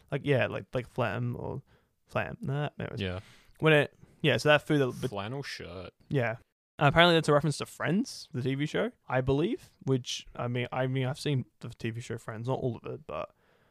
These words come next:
Speaker 1: apparently it is a reference. I might have mis-, I might have misheard what he said, that, that he was referring to something else, but there was a Friends reference in this, apparently, according to Ollie. So Ollie's Pop Culture Counter is now at five. So that's cool.
Speaker 2: Yep, that's that. Uh,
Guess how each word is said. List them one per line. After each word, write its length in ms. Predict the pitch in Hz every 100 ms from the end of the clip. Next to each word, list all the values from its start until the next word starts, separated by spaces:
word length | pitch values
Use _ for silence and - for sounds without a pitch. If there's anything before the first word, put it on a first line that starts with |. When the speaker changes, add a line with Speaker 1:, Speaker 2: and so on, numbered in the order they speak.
| -
Speaker 1:
apparently 320 | 143 160 165
it 80 | 151
is 120 | 156
a 60 | 135
reference. 420 | 127 - 107 -
I 80 | -
might 180 | 127 147
have 80 | 147
mis-, 240 | 143 - -
I 60 |
might 140 | 135 147
have 80 | 139
misheard 420 | 131 - 127 131
what 100 | 139
he 60 |
said, 280 | 139 - 147
that, 340 | 127 117 117 120
that 120 | 117 120 -
he 140 | 127
was 140 | 123
referring 200 | 117 123 127
to 40 |
something 240 | - 117
else, 180 | 120 156
but 100 | -
there 60 | 131
was 200 | 180 180
a 40 |
Friends 280 | - 180 151
reference 520 | 151 - 143 143 - - _ _ _ _ _
in 200 | 143 143
this, 240 | 135 135
apparently, 400 | 139 131 127 127
according 240 | 123 131 123
to 80 | -
Ollie. 320 | 120 120 123
So 240 | - 120
Ollie's 300 | 117 143 151
Pop 180 | - 143
Culture 260 | - 139 -
Counter 340 | 139 135 127 -
is 160 | 120
now 160 | 120 104
at 100 | -
five. 320 | - - - _ _
So 120 | -
that's 100 | 139
cool. 180 | - 254 - _ _ _ _ _
Speaker 2:
Yep, 200 | 117 160
that's 200 | 143 143
that. 300 | 147 156 127
Uh, 420 | - 127 127 123